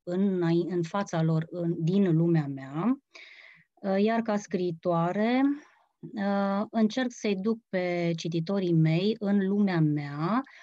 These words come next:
care, uh, a fost dezvăluită parțial și care urmează să fie dezvăluită în mare măsură în anii care vor urma, pentru că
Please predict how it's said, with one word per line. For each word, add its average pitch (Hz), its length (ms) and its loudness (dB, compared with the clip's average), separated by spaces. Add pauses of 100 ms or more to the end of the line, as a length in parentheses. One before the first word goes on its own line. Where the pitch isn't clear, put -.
(480)
care, 220 680 0
uh, 214 180 0
a 214 80 -2
fost 247 220 0
dezvăluită 190 840 0
parțial 185 840 0
și 233 240 -4
care 226 420 0
urmează 233 400 0
să 220 180 -4
fie 208 480 -2
dezvăluită 190 880 -4
în 185 280 -4
mare 208 360 2
măsură 165 680 0
în 175 180 -2
anii 180 240 -2
care 165 240 0
vor 165 200 0
urma, 156 400 -2
pentru 196 320 -4
că 185 280 -2